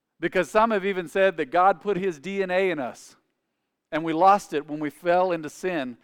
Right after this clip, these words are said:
And of course, now we have it back by the blood of Jesus. We have the blood of Jesus now, which brings us back into the family of God. So we have his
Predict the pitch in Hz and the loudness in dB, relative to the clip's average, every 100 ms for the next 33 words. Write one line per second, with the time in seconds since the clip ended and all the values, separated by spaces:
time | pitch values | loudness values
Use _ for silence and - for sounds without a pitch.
0 | _ - 151 - 190 170 180 196 196 190 | _ -8 -8 0 -2 0 2 2 4 4
1 | 180 165 185 175 143 151 139 151 147 131 | 4 2 2 2 0 -6 -4 -4 -4 -6
2 | 180 165 120 - _ _ _ _ _ 156 | -12 -12 -16 -20 _ _ _ _ _ -2
3 | 175 156 147 160 151 120 196 202 143 - | 0 0 -2 -2 -2 -4 -8 -6 -10 -10
4 | 135 113 120 143 131 175 175 175 - 160 | -8 -8 -8 -12 -8 -8 -6 -8 0 0
5 | 156 165 151 139 160 156 156 143 170 135 | 0 -6 -8 -6 -4 -4 -6 -2 0 0
6 | - 143 147 151 147 135 | -4 -8 -4 -4 -4 -10